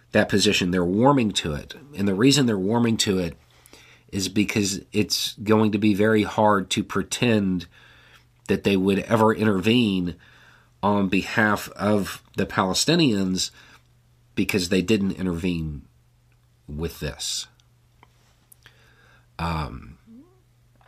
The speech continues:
because of how bad it's been, a whole lot of countries talk, th-, they've been called on it. Um,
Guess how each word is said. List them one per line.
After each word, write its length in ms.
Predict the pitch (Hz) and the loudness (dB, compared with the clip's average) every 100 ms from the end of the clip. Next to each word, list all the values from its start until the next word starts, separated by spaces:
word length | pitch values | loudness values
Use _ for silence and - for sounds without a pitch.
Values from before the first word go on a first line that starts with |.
| _ _ _ _ - - 87 82 | _ _ _ _ -20 -18 -8 0
because 480 | 110 - 113 117 | 0 0 0 2
of 120 | 127 - | 2 2
how 220 | 110 107 | 2 2
bad 480 | 78 85 90 98 101 | 0 0 0 0 -2
it's 300 | - - - | -6 -8 -8
been, 540 | 80 85 101 131 123 _ - - - - | -4 -4 -2 -4 -6 _ -20 -20 -20 -12
a 120 | - 95 | -4 -2
whole 260 | - 113 | 4 4
lot 220 | 110 107 | 4 2
of 120 | 104 - | 2 -4
countries 680 | - 104 - 104 95 - - _ _ - _ _ _ _ _ _ | -2 -2 0 0 0 -2 -8 _ _ -20 _ _ _ _ _ _
talk, 600 | - - 117 165 - - - _ _ - - - - _ _ _ - | -8 0 2 2 -2 -18 -20 _ _ -20 -20 -20 -20 _ _ _ -8
th-, 180 | 95 92 | -6 2
they've 200 | 104 98 | 2 4
been 220 | 107 98 | 2 0
called 340 | - 135 156 90 | 2 2 4 0
on 260 | 69 73 | -4 -8
it. 280 | 55 - - - _ _ _ _ _ _ _ _ _ _ _ _ _ _ _ _ _ _ _ _ - _ | -10 -16 -20 -20 _ _ _ _ _ _ _ _ _ _ _ _ _ _ _ _ _ _ _ _ -20 _
Um, 500 | 78 73 71 65 - | -12 -8 -8 -10 -16